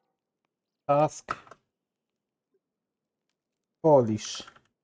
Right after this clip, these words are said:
Dobra, polish-, poliszyliśmy. Jest. Exterminate.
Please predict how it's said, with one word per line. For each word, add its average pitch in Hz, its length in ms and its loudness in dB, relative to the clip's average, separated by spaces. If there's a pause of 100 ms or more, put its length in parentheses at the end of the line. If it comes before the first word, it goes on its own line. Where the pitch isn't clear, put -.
(1080)
Dobra, 120 260 -2
polish-, 139 720 0
poliszyliśmy. 147 880 -4 (1700)
Jest. 143 580 -2 (1900)
Exterminate. 135 2250 2